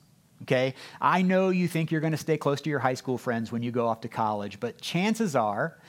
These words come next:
if history is a guide, you're not.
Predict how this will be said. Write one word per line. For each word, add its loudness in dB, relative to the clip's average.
if -4
history 0
is 2
a 0
guide, 0
you're 2
not. -2